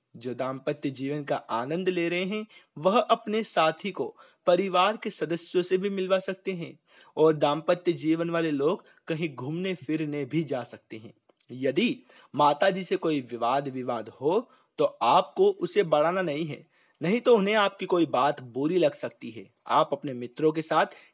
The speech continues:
किसी पार्टी में सम्मिलित हो सकते हैं और आपके लिए यह समय जो है, सुखद परिणाम लेकर आएगा। आपको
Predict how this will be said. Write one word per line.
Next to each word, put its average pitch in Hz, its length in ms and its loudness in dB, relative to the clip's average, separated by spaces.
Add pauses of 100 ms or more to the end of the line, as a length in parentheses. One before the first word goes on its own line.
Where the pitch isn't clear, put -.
किसी 175 180 -6
पार्टी 165 520 0
में 233 100 2
सम्मिलित 180 540 -2
हो 160 100 0
सकते 165 340 -6
हैं 190 220 -6 (340)
और 151 280 0
आपके 190 420 4
लिए 220 140 -2
यह 220 240 0
समय 202 380 -2
जो 139 180 -4
है, 143 200 -2
सुखद 185 540 0
परिणाम 160 460 0
लेकर 117 260 -8
आएगा। 104 260 -8
आपको 160 540 2